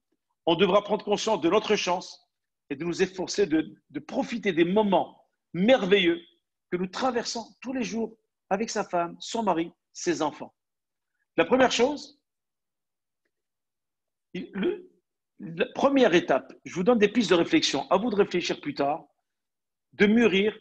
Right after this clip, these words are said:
et de nourrir cela dans votre vie au quotidien, parce que chacun a un vécu différent de l'autre. La première chose que je pourrais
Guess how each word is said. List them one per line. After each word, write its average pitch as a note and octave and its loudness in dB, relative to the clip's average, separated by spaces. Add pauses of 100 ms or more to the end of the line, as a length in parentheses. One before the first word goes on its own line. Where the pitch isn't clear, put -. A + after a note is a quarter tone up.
et D#3 0
de G3 4
nourrir A3+ 2
cela E3+ 2
dans E3 0
votre F3+ -4
vie F3+ -8
au F3+ 0
quotidien, D3+ -2
parce - -8
que D3+ -6
chacun F#3 -2 (240)
a F3 4
un E3 4
vécu - -6 (400)
différent D3 -4 (260)
de D#3+ 2
l'autre. - -4 (1400)
La E3 2
première A#3+ 0
chose E3+ -2
que E3 -4
je - -12
pourrais D#3+ -2